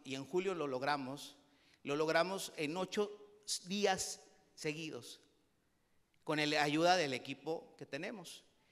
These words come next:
Pero ¿saben qué fue la diferencia que marcó eso? Que lo trazamos en una meta.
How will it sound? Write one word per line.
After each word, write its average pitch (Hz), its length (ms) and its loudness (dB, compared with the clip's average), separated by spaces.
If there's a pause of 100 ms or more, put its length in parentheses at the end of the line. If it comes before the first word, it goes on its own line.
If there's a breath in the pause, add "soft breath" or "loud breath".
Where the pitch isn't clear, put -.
(200 soft breath)
Pero 170 200 6
¿saben 247 240 4
qué 247 160 0
fue 233 160 6
la 240 100 8
diferencia 202 580 2
que 190 120 0
marcó 156 360 0
eso? 226 400 -6 (300)
Que - 80 -4
lo 147 160 0
trazamos 165 560 -2
en 143 120 -4
una 156 180 -6
meta. 151 320 -10